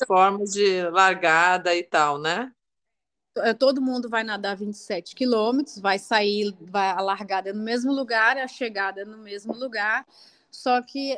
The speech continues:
Speaker 2: ah, você vai, é, eles fazem, é,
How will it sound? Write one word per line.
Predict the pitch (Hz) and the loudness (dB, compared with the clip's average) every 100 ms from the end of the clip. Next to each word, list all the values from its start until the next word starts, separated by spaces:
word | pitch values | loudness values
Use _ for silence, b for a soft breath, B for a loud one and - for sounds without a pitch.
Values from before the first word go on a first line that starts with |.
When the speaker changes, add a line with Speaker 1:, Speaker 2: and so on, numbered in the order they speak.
| - | -6
Speaker 2:
ah, | 233 226 233 226 220 | -8 -6 -6 -8 -10
você | 214 240 233 240 | -8 -10 -8 -8
vai, | 233 - | -6 -6
é, | 226 185 | -6 -4
eles | 220 233 233 - | -6 -6 -12 -6
fazem, | 247 226 226 254 254 254 247 233 226 226 220 | -2 -2 -2 -6 -2 -2 -2 -4 -10 -12 -12
é, | 214 214 214 208 202 196 | -10 -8 -8 -8 -8 -10